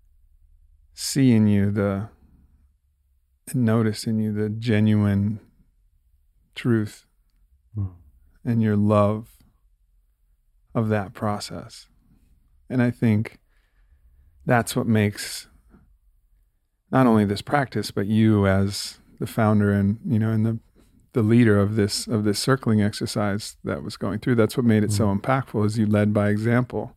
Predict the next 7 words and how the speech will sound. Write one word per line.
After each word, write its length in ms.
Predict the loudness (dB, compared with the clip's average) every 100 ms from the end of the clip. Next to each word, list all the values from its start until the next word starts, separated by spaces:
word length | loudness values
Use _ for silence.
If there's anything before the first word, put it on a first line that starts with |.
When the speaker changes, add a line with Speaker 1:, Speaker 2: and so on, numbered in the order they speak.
| -6
Speaker 2:
Mm. 500 | 0 2 0 -2 -8 -14 _ -8
Speaker 1:
that 140 | -2
you 140 | 0 4
really, 580 | 6 8 8 6 2 -4 _ _ -14 -4
you 180 | 0
really 300 | 4 6 6
wanted 480 | 6 4 4 2 -2